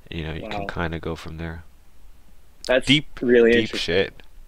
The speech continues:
Speaker 1: But
Speaker 2: I
Speaker 1: yeah.
Speaker 2: know, I've never thought of it that way, because I think it's really easy,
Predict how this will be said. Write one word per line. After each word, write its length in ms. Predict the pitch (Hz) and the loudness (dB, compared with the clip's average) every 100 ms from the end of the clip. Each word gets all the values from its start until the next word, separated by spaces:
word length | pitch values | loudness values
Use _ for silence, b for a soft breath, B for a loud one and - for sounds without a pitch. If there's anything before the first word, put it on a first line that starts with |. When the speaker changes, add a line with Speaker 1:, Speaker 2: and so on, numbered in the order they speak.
| - | -8
Speaker 1:
But 100 | 87 | -2
Speaker 2:
I 140 | 90 98 | 2 2
Speaker 1:
yeah. 0 | |
Speaker 2:
know, 180 | 123 110 | 2 0
I've 140 | 107 | 0
never 320 | 117 127 139 | 2 2 2
thought 320 | - 110 127 | 2 4 4
of 100 | 123 | 2
it 140 | 107 - | -2 -4
that 260 | 98 95 | -4 -4
way, 260 | 104 107 110 | -4 -2 -2
because 300 | 101 - 98 | -4 -8 -2
I 100 | 110 | 0
think 160 | 143 123 | 2 0
it's 160 | - | 0
really 300 | 120 117 107 | 2 2 2
easy, 580 | 95 120 123 110 107 | 0 0 0 0 0